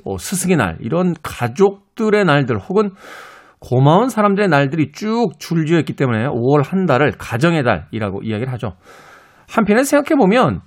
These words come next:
그냥 가족의 날, 가정의 날, 고마운 사람들의 날이라고 정해놓을 수도 있었는데 왜 이렇게 하나씩 다 흐트러트려 놓은 건지 궁금할 때가 있습니다. 그만큼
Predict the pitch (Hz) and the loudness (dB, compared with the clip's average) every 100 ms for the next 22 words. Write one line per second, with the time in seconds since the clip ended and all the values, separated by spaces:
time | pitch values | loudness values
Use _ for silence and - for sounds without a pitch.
0 | _ _ _ _ _ 214 302 359 _ _ | _ _ _ _ _ -2 -2 -4 _ _
1 | _ _ _ _ _ _ _ _ - - | _ _ _ _ _ _ _ _ -10 -2
2 | 160 151 220 240 247 185 85 - _ _ | -2 2 2 2 2 0 -2 -8 _ _
3 | - - 135 175 196 196 131 95 71 _ | -10 -2 2 4 4 4 2 0 -4 _
4 | _ _ - 123 139 165 180 214 - 214 | _ _ -6 2 4 6 4 2 0 2
5 | 202 175 165 123 110 85 _ 151 160 143 | 2 2 2 2 0 -4 _ 2 2 4
6 | 208 233 - 143 165 143 - 180 139 107 | 4 2 2 2 2 0 -2 -2 0 -2
7 | 113 127 - - - - _ - 151 147 | -2 -4 -6 -20 -20 -20 _ 0 0 0
8 | - - 233 185 - - 233 226 _ _ | -8 0 0 0 -6 2 2 2 _ _
9 | - - - - - 277 240 - - 185 | -20 -16 -8 -8 -4 0 0 0 0 4
10 | 127 - - - 123 110 180 _ - - | 4 0 -2 0 0 -4 -8 _ -20 -20
11 | - - - - - - 156 156 156 123 | -20 -20 -20 -20 -20 -4 0 4 4 2
12 | 113 104 - 107 107 82 73 - - - | 0 0 -2 -6 -6 -8 -10 -16 -20 -20
13 | - - - _ - 175 196 190 147 165 | -20 -20 -20 _ 0 2 2 0 0 0
14 | 151 | 0